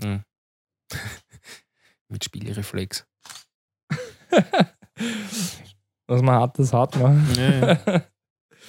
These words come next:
Speaker 2: Also, was war die
Speaker 1: Ja.
Speaker 2: Frage? Ah ja,
Speaker 1: Äh, die Frage ist Mit-,
Speaker 2: Mitgliedsbeiträge.
Speaker 1: Mitgliedsbeiträge.
Speaker 2: Also, ich sage jetzt einfach meine Meinung dazu.
Speaker 1: Warte mal, ich lese da, lese da den Rest noch vor.
Speaker 2: Ja.
Speaker 1: Ähm, keine Unsummen, zehn, zwanzig Euro.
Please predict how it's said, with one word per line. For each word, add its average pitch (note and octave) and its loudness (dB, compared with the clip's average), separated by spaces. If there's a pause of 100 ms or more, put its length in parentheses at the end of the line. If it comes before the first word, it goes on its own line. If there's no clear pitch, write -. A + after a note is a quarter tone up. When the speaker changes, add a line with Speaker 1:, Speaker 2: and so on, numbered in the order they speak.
(1400)
Speaker 2:
Also, F3 4
was E3+ 2
war G3 2
die G#3+ 4
Speaker 1:
Ja. F#3+ 2
Speaker 2:
Frage? F#3+ 2 (400)
Ah F3+ 2
ja, G3 4
Speaker 1:
Äh, D3+ -2
die E3+ 6
Frage F#3 2
ist F3 4
Mit-, C#3 6
Speaker 2:
Mitgliedsbeiträge. A#2 2
Speaker 1:
Mitgliedsbeiträge. A#2 0 (520)
Speaker 2:
Also, E3 4
ich F#3+ 4
sage F3 4
jetzt F3+ 2
einfach F3+ 2
meine D3 4
Meinung A#2 0
dazu. A2+ 0
Speaker 1:
Warte D3 2
mal, E3+ 6
ich E3 -2
lese D3 2
da, E3+ 4
lese C#3 0
da D#3 0
den D3 0
Rest A#2 0
noch D#3 -4
vor. D#3+ 0 (160)
Speaker 2:
Ja. F#3 4 (260)
Speaker 1:
Ähm, C3+ 4 (220)
keine D3 4
Unsummen, G#3 2
zehn, C#3 0
zwanzig B2+ 0
Euro. - -2